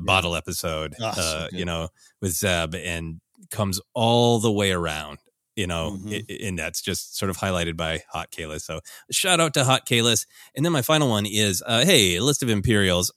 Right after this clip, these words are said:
Speaker 1: I wanted to include Thrawn somewhere,
Speaker 2: Mm.
Speaker 1: uh, in his Imperial days. Uh, and I rewatched a little bit of the, the great episode, uh, Hera's Heroes, 'cause I remembered that, oh, yep,
Speaker 2: Mm.
Speaker 1: this is the one where we really, one of the episodes where we really get into the Thrawn perspective of, like, yeah,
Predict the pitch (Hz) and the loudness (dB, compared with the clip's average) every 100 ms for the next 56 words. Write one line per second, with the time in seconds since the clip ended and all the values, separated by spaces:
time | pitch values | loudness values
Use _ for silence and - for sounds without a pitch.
0 | - 185 131 107 92 90 85 80 - 90 | 0 2 4 2 -2 -4 -4 -6 -4 -4
1 | 80 - 101 90 87 85 104 92 90 85 | -4 0 2 2 2 0 0 0 0 -2
2 | 85 - _ - 120 90 95 - 180 160 | -4 -8 _ -10 -4 -2 -4 0 2 4
3 | 147 117 104 98 107 98 90 90 90 87 | 4 2 -2 0 2 2 2 2 2 2
4 | 85 _ _ _ 104 95 85 87 - 104 | 0 _ _ _ 0 2 2 0 -2 -4
5 | 107 170 151 139 123 110 101 95 87 90 | 2 2 4 2 2 2 2 2 2 2
6 | 87 80 92 117 107 104 107 92 78 90 | 2 -2 -2 4 4 2 0 0 0 -4
7 | 87 - 120 101 82 - 107 87 80 76 | -4 -2 0 2 0 -4 -2 -2 -2 -6
8 | - 85 87 87 101 143 135 90 82 73 | -10 -8 -6 -2 0 2 2 2 0 -4
9 | _ - - 92 92 143 160 107 101 104 | _ -20 -8 -4 2 4 4 0 -2 -2
10 | 117 110 104 87 82 82 101 107 104 98 | 0 2 2 2 -2 -2 2 4 6 4
11 | - _ - 135 143 123 107 90 82 80 | -2 _ -4 0 6 4 4 -4 -4 -8
12 | 80 80 104 127 117 98 98 98 85 85 | -8 -6 2 4 4 4 2 2 -2 -10
13 | - 90 85 - - 87 - 82 82 78 | -6 -6 -6 -8 -6 -6 -4 -6 -4 -6
14 | 78 - _ _ _ - 151 175 143 87 | -8 -12 _ _ _ -6 0 2 2 2